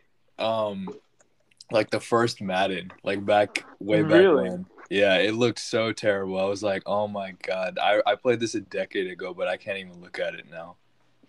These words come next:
Speaker 2: You
Speaker 1: I
Speaker 2: know what
Speaker 1: mean
Speaker 2: I played recently? Um, I got, I did a, I don't have PlayStation now, but I did, like, the week free trial, and they had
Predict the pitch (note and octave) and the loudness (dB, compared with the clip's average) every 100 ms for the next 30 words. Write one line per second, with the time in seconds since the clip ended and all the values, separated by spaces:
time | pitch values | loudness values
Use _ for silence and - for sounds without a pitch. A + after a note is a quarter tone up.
0 | _ - C#3 - D#3+ F#3 G#3 F3+ - D3 | _ -14 -4 2 6 8 8 6 4 4
1 | D3 C#3+ D#3 - E3+ E3 E3 D#3+ _ D3 | 6 6 4 2 -2 0 -2 -4 _ 4
2 | C#3+ C3 C3+ C3+ D3 E3 E3 D3 C#3+ D3+ | 4 4 -2 -2 2 4 4 4 -2 -4
3 | E3+ D3 B2 D#3 D#3+ C#3 - C#3 - C3+ | -2 -2 -4 -8 -8 -10 -8 -8 -8 -12
4 | - G#2+ G#2+ A2+ A2 A#2 B2+ C3+ A#2 A2 | -14 -16 -14 -12 -10 -8 -4 -4 -4 -8
5 | A2+ G#2 B2 A#2 - _ - B2+ - A#2 | -10 -8 -8 -10 -18 _ -4 -4 -4 -4
6 | A2 C3 C3+ C#3 _ _ _ - _ - | -2 0 0 -2 _ _ _ -20 _ -4
7 | C3 C3 A#2+ C3+ B2+ C3+ A#2+ | 0 2 2 2 4 4 4